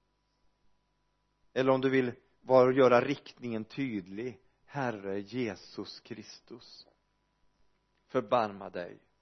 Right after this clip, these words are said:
över mig. Förbarma dig över min vän.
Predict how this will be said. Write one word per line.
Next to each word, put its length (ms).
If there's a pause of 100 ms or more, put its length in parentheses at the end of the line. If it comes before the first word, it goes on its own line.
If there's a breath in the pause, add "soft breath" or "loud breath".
(960)
över 240
mig. 380 (1000)
Förbarma 600
dig 300
över 240
min 280
vän. 460